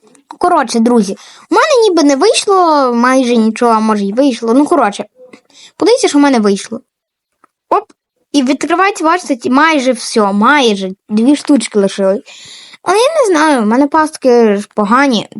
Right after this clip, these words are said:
типу того. Ну, тут, бачите, м, я пастками цими користуватися не буду, просто і все.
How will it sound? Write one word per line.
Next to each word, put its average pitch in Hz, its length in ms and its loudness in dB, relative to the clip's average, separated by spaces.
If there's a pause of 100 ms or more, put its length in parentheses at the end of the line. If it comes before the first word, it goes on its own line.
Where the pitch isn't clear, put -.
типу 208 280 -6
того. 220 640 -4 (180)
Ну, 349 140 0
тут, 381 200 2
бачите, 311 440 0
м, 254 720 -4 (360)
я 370 80 2
пастками 453 460 -2
цими 403 220 -2
користуватися 349 540 0
не 285 60 2
буду, 254 240 0
просто 220 360 -4
і 196 40 0
все. 190 280 -10